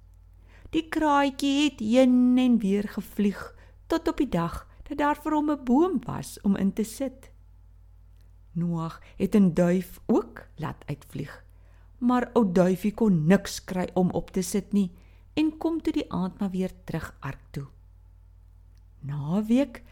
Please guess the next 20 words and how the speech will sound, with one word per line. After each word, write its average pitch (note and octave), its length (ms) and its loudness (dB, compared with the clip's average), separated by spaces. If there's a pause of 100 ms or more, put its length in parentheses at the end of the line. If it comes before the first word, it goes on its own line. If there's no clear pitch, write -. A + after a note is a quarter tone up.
(280)
laat B3 280 0
vlieg C4+ 240 -2
Noag B3+ 560 4
toe C#4+ 120 0
weer F4+ 220 6
die D4 120 4
duif C#3 360 -4
uit. - 300 -6 (600)
Die D4+ 280 8
aand F3+ 560 2 (280)
bring D4 320 0
hy G3+ 400 0
'n B3+ 200 -2 (120)
olyftakkie F3+ 1200 0
vir F3 260 -2
Noag. E3 720 -4 (1000)
Na C#3+ 340 -6
nog C#3+ 320 -2
'n E3 80 0
week D#3 360 -4